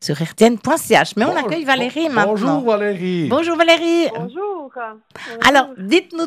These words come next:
Speaker 1: tout. Moi, j'ai encore pas vu la photo. Je suis la seule à, à pas avoir vu la photo. Est-ce que vous pouvez nous la décrire ? Comme ça, je suis comme les, les auditeurs qui nous suivent pas forcément en vidéo.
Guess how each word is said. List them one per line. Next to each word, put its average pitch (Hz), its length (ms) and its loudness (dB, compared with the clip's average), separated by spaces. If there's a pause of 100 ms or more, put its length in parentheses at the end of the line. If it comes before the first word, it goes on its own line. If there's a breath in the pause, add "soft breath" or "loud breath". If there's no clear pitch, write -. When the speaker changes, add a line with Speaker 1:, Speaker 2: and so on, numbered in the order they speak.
(120)
Speaker 1:
tout. 320 120 -2
Moi, 269 120 2
j'ai 294 120 0
encore 277 240 -6
pas 403 200 2
vu 339 140 -6
la 302 160 -2
photo. 254 340 -2
Je 330 60 -6
suis 262 100 -4
la 208 120 2
seule 311 180 -2
à, 269 120 2 (180)
à 196 120 2
pas 233 140 -4
avoir 254 220 -2
vu 226 120 -4
la 202 180 2
photo. 214 560 -2 (520 loud breath)
Est-ce 220 140 0
que 262 80 -2
vous 226 60 -2
pouvez 320 120 2
nous 277 140 0
la 240 160 4
décrire ? 214 800 -2
Comme 196 140 -2
ça, 277 120 0
je 285 80 -2
suis 202 100 -2
comme 294 200 0
les, 294 180 0
les 247 220 0
auditeurs 240 460 -2
qui 233 100 -8
nous 214 100 -4
suivent 196 220 -8
pas 233 140 0
forcément 214 520 0
en 190 140 2
vidéo. 185 500 0